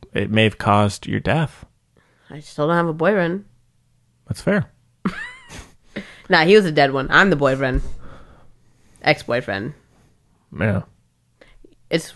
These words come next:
Speaker 2: really cute.
Speaker 1: All right.
Speaker 2: Like the person. If you like what I like, and if you know, you know.
Speaker 1: Where can we watch that?
Speaker 2: I think it's on Hulu.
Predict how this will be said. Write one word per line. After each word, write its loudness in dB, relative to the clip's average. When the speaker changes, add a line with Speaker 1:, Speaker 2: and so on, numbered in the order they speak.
Speaker 2:
really -8
cute. -14
Speaker 1:
All 2
right. 0
Speaker 2:
Like 4
the 6
person. 4
If 4
you 8
like 8
what 8
I 8
like, 6
and 0
if 0
you 2
know, 4
you 6
know. 4
Speaker 1:
Where 2
can 0
we 4
watch 2
that? 0
Speaker 2:
I 0
think 4
it's 6
on 4
Hulu. 4